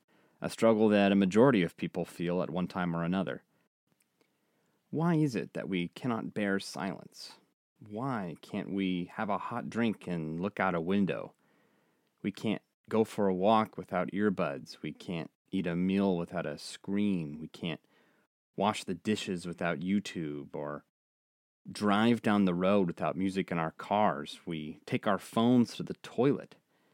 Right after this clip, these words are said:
We have social media at our fingertips all of the time. We're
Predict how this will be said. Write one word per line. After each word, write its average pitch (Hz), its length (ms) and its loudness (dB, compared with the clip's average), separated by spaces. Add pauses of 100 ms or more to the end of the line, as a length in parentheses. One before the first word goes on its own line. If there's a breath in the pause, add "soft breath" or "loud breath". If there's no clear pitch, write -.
(440)
We 113 120 0
have 135 200 4
social 123 400 2
media 110 440 2
at 71 100 0
our 90 120 2
fingertips 110 680 -4 (180)
all 104 280 4
of 92 100 -4
the 92 100 -6
time. 92 460 -4
We're 87 140 -2